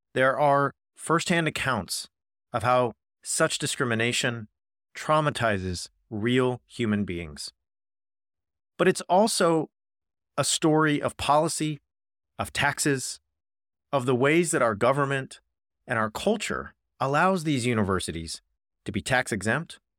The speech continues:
to receive taxpayer funding, but to continue to discriminate against people, students on their campuses, based on their sexual and gender identities.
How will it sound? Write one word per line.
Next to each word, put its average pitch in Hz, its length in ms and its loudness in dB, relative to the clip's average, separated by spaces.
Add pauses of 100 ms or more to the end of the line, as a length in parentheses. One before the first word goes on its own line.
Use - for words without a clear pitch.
(120)
to - 100 -10
receive 131 560 0
taxpayer 101 500 -2
funding, 120 480 -4 (380)
but - 140 -6
to 127 100 -2
continue 160 600 -2
to 139 160 -4
discriminate 113 800 0
against 120 380 -4
people, - 420 -4 (640)
students 165 500 0
on 143 140 2
their 139 100 0
campuses, - 720 -6 (460)
based 117 280 0
on 110 100 -2
their 95 100 -2
sexual 127 440 -2
and 107 140 0
gender 95 300 -2
identities. 117 580 -4